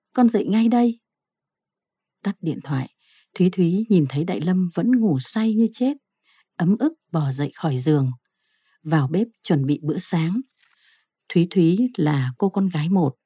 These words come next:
lớn lên trong sự bao bọc của bố mẹ, cũng không đến nỗi là được nuông chiều.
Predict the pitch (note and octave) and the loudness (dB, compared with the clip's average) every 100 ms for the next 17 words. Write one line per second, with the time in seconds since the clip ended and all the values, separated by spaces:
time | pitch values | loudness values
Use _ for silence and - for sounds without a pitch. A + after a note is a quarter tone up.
0 | _ _ _ _ E3 E3 F#3 A3+ A3 G#3 | _ _ _ _ 0 2 4 2 2 0
1 | G3 - G3+ - - F3+ G#3 F#3 D3 - | -2 -4 -4 -4 -6 -4 -6 -6 -8 -4
2 | C3+ C#3+ F3+ F#3+ - - _ _ _ _ | -2 0 0 -2 -4 -12 _ _ _ _
3 | - - A#3 - F#3+ E3 E3 G3+ F3+ G#3+ | -2 0 -2 -2 -2 0 0 0 -2 -2
4 | C4 E3 D#3 C#3 B2 D#3+ C#3+ F#3 A3 G#3 | -4 -4 -2 -4 -6 -8 -8 -2 -2 -2
5 | - F3+ D3 B2+ | -4 -2 -2 -4